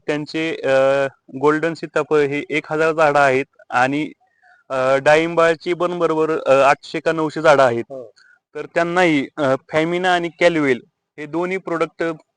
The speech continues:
Speaker 1: अ, व त्यांनी वापरलं आहे. तर त्यांना समाधानकारक म्हणजे समाधान म्हणजे, अ, अ-,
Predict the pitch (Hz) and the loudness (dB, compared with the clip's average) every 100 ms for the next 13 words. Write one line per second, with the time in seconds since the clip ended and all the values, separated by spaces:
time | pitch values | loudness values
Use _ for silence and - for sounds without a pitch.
0 | _ _ - 139 151 160 - 160 170 175 | _ _ -6 -2 -2 -4 -6 -6 4 2
1 | - 165 151 127 113 _ _ _ _ _ | 4 4 4 4 0 _ _ _ _ _
2 | - 147 - 170 175 156 - - 170 170 | -14 -12 -6 -4 0 -2 -2 0 0 2
3 | 175 190 190 185 165 156 165 160 160 170 | 4 2 4 2 2 -2 -6 -6 -6 -6
4 | 165 170 180 180 175 185 - _ _ _ | -4 -4 -4 -4 -4 -4 -6 _ _ _
5 | 135 147 147 147 139 127 120 110 - _ | -8 -4 -2 0 2 2 2 -4 -8 _
6 | 135 165 | 4 4